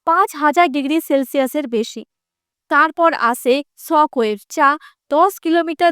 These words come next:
দূরের বিল্ডিংও ভেঙে ফেলতে পারে। অবশেষে আসে তেজস্ক্রিয়তা, যা বহু বছর পর্যন্ত মানুষের শরীরে প্রভাব ফেলতে পারে। এই তেজস্ক্রিয় বিকিরণই ভবিষ্যতে ক্যান্সার, জন্মগত ত্রুটি এবং মৃত্যু পর্যন্ত ডেকে আনতে পারে। একদিক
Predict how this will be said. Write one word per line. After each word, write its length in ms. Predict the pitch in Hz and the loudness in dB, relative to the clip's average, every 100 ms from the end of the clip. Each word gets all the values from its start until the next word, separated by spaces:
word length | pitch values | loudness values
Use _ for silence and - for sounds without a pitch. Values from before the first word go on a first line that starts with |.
| 226 | 0
দূরের 280 | 277 302 302 | -2 0 -2
বিল্ডিংও 500 | 214 269 302 302 254 285 | -2 -2 -2 -2 -4 -4
ভেঙে 320 | 233 254 262 | -6 -4 -4
ফেলতে 260 | 226 208 208 | -4 -6 -8
পারে। 220 | 208 202 _ _ _ _ 277 | -10 -12 _ _ _ _ -4
অবশেষে 500 | 277 339 370 349 339 285 | 0 0 0 2 2 2
আসে 160 | 285 359 - | 0 -4 -2
তেজস্ক্রিয়তা, 680 | 262 269 285 - 226 220 226 | 0 0 -2 -2 -4 -2 -2
যা 160 | 277 262 247 | 0 -2 -2
বহু 180 | 311 381 | -2 0
বছর 300 | 311 277 311 277 | 0 -2 -4 -2
পর্যন্ত 340 | 269 233 285 311 294 | -2 -2 -4 -2 -2
মানুষের 340 | 254 262 277 247 | -4 -4 -6 -4
শরীরে 340 | 285 302 277 269 - - _ 302 | -4 -4 -2 -2 -4 -20 _ -2
প্রভাব 280 | 285 339 330 | 2 2 2
ফেলতে 300 | 269 226 220 | 2 0 -2
পারে। 200 | 208 202 214 - - | -8 -10 -12 -20 -6
এই 140 | 294 302 311 | -2 -2 -2
তেজস্ক্রিয় 500 | 302 349 - 370 381 | -2 -2 -2 -2 0
বিকিরণই 540 | 294 269 339 277 254 240 269 | 0 0 0 2 0 -2 0
ভবিষ্যতে 480 | 285 349 - 349 311 269 | 0 0 -4 -4 -4 -2
ক্যান্সার, 400 | 262 262 339 330 | -4 -2 -2 -2
জন্মগত 580 | 247 269 269 320 330 330 311 | -2 -4 -2 -2 -2 -2 -4
ত্রুটি 360 | 262 254 254 320 302 | -4 -6 -4 -6 -4
এবং 260 | 269 294 220 208 _ _ - | -4 0 0 -2 _ _ -8
মৃত্যু 380 | 240 302 311 415 392 | -2 -2 -2 -4 -2
পর্যন্ত 400 | 302 277 302 294 339 | 0 0 -2 -2 -2
ডেকে 240 | 226 233 233 | -2 -2 -2
আনতে 240 | 202 208 | -4 -6
পারে। 220 | 202 196 190 _ _ _ _ 285 | -8 -8 -10 _ _ _ _ -2
একদিক 440 | 302 311 392 | -2 0 -2